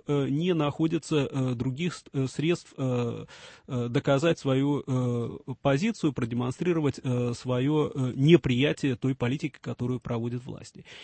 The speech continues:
И, э, парадоксальным образом, вот, э, эта ситуация, э, напомнила мне не столько, м, э, те проблемы, которые возникали там во Франции, сколько те проблемы, которые возникают в нашей стране.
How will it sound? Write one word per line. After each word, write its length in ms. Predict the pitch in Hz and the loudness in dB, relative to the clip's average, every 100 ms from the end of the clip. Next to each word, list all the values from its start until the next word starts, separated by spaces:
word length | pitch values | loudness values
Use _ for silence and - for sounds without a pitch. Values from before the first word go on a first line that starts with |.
| - - | -6 4
И, 240 | 175 170 | 6 6
э, 260 | 160 156 156 | 6 4 4
парадоксальным 720 | - 175 214 208 320 302 233 | 4 2 2 4 4 6 6
образом, 480 | 190 127 123 110 117 - | 4 4 2 -2 -6 -4
вот, 280 | 139 151 - | -2 -2 2
э, 320 | 156 147 147 151 | 4 4 4 6
эта 240 | 202 190 | 4 4
ситуация, 840 | - 196 254 302 - 196 170 160 156 | 2 2 2 4 2 4 6 6 2
э, 600 | 156 151 147 143 139 139 | 2 4 4 4 2 2
напомнила 800 | 143 165 190 196 175 170 165 156 - | 2 2 2 4 4 6 6 4 2
мне 340 | 165 175 170 | 2 4 4
не 120 | 165 180 | 4 2
столько, 640 | - 170 131 - 127 120 - | 4 4 4 2 0 0 -2
м, 340 | 131 131 123 - _ _ _ _ - - | -2 0 -2 -6 _ _ _ _ -10 0
э, 380 | 147 143 143 135 - | 2 4 2 -2 4
те 160 | 180 | 4
проблемы, 480 | 147 156 156 151 135 | 6 4 6 4 4
которые 600 | 151 147 160 143 139 135 | 2 0 2 2 2 0
возникали 640 | 135 135 135 143 143 123 | 0 0 0 0 0 0
там 180 | 123 123 | -2 -2
во 140 | 143 175 | 0 0
Франции, 360 | 302 330 240 | -2 -2 -4
сколько 320 | 202 269 254 | -4 -4 -2
те 120 | 226 240 | -4 -2
проблемы, 360 | 240 220 220 | 0 0 0
которые 320 | 214 214 220 | 0 -2 0
возникают 440 | 226 226 233 240 233 | 0 0 0 0 2
в 20 | |
нашей 300 | 269 240 147 | 0 0 -2
стране. 560 | - 131 123 113 - | 2 2 2 -2 -8